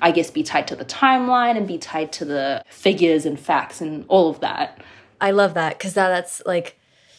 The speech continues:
Speaker 2: it just gives you f-, breathing room, right? To, like,
Speaker 1: Exactly.
Speaker 2: say
Speaker 1: Yes,
Speaker 2: what you
Speaker 1: yes,
Speaker 2: wanna
Speaker 1: yes.
Speaker 2: say as opposed
Speaker 1: Mm-hmm.
Speaker 2: to sort of, like, having to bury it underneath what really happened.
Speaker 1: Yes.
Speaker 2: Which is the joy of writing historical
Speaker 1: Yes.
Speaker 2: fantasy as opposed to
Speaker 1: Exactly.
Speaker 2: historical fiction.
Speaker 1: Yes.
Speaker 2: Um, but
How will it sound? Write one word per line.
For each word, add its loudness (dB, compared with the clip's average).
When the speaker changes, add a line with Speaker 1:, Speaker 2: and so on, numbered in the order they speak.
Speaker 2:
it -6
just 0
gives 0
you 0
f-, -10
breathing 4
room, -12
right? -2
To, -4
like, 4
Speaker 1:
Exactly. 2
Speaker 2:
say 4
Speaker 1:
Yes, 6
Speaker 2:
what -2
you -2
Speaker 1:
yes, -2
Speaker 2:
wanna 2
Speaker 1:
yes. -6
Speaker 2:
say 2
as 0
opposed -2
Speaker 1:
Mm-hmm. -12
Speaker 2:
to -6
sort 2
of, 0
like, 0
having 0
to 0
bury 2
it 0
underneath -4
what -2
really 0
happened. 0
Speaker 1:
Yes. -4
Speaker 2:
Which -2
is 0
the -6
joy 4
of 0
writing 0
historical -4
Speaker 1:
Yes. -8
Speaker 2:
fantasy 0
as -2
opposed 0
to 2
Speaker 1:
Exactly. 2
Speaker 2:
historical -2
fiction. 0
Speaker 1:
Yes. 0
Speaker 2:
Um, -12
but 4